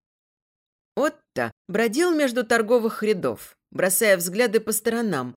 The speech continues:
всматриваясь в лица, стараясь разглядеть тех, кто были ему так нужны. Внутреннее чутьё,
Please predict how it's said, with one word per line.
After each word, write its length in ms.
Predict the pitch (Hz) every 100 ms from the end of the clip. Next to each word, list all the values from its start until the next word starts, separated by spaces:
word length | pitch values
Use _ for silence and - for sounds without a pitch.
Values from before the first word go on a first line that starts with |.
| _
всматриваясь 800 | - - 254 294 302 294 294 -
в 80 | 185
лица, 540 | 185 156 135 - 131 123 _
стараясь 580 | - - 247 277 240 233
разглядеть 680 | 214 190 208 208 196 190
тех, 320 | - 294 285 - _
кто 220 | - 285
были 280 | 240 240 254
ему 300 | 240 220 202
так 300 | 202 214 214
нужны. 580 | 214 202 156 131 123 110 _ _ _ _
Внутреннее 720 | - 254 339 339 254 226 220 214
чутьё, 540 | 233 202 226 269 320